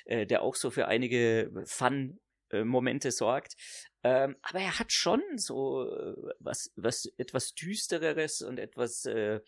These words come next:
ja, er, er passt sich so dem, dem Duktus der, der, der modernen Kinofilme im Moment an, ja, äh, behält aber so ein bisschen den Charme von Independence Day bei. Und dann muss man natürlich dazu sagen, Independence Day Wiederkehr,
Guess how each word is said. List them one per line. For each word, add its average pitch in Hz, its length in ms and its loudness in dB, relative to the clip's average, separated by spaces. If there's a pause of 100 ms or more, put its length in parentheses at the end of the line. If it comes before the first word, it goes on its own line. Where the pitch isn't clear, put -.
(400)
ja, 120 120 6
er, - 260 4
er 127 60 2
passt - 380 2
sich 160 160 -2
so 143 100 0
dem, 127 460 0 (440)
dem 110 360 2
Duktus 185 500 6
der, 127 200 6
der, 107 300 6
der - 260 2
modernen 120 480 6
Kinofilme 139 760 -2
im - 80 -6
Moment 120 340 0
an, 170 220 6 (160)
ja, - 260 -2 (380)
äh, 135 360 2
behält 139 380 4
aber 151 160 2
so 160 120 -4
ein 151 40 -2
bisschen 170 240 -2
den 127 160 0
Charme 147 380 2
von 120 160 -2
Independence 110 520 -2
Day 104 140 2
bei. 101 320 4 (240)
Und 120 160 2
dann 135 80 6
muss 160 140 -4
man 143 100 -2
natürlich 143 300 -4
dazu 143 320 -4
sagen, 147 420 -2 (320)
Independence 131 560 0
Day 117 160 0
Wiederkehr, 156 560 -2